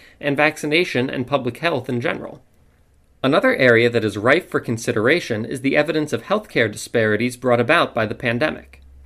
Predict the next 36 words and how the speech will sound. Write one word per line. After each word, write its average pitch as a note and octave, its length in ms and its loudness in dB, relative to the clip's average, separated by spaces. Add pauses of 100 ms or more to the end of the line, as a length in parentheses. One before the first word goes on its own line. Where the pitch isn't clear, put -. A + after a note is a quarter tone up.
(380)
Reports F#3 420 0
have - 160 -2
shown D3 360 0
that A2 160 -2
the A2+ 60 -2
poor F3 380 0
and C3 180 -2
minorities B2+ 680 0
are C#3 140 0
at B2 100 2
greater D#3 320 2
risk F3+ 320 -2
for - 140 -12
contracting B2 560 -4
covid A2+ 340 0
nineteen G#2+ 540 -4
and C#3 180 0
are C3+ 60 2
more D#3+ 180 2
affected D3+ 480 -2
by A#2 140 4
measures B2 460 2
to B2 100 -12
contain C#3 400 -4
it, - 160 -10 (280)
such - 240 -2
as A2+ 120 -2
the A#2 80 2
lockdowns. - 720 -4 (640)
This F#3+ 120 2
should G3 160 0
not B3+ 200 2
come A#3 240 2
as B2 140 2
a A#2+ 80 -4
surprise. - 720 -4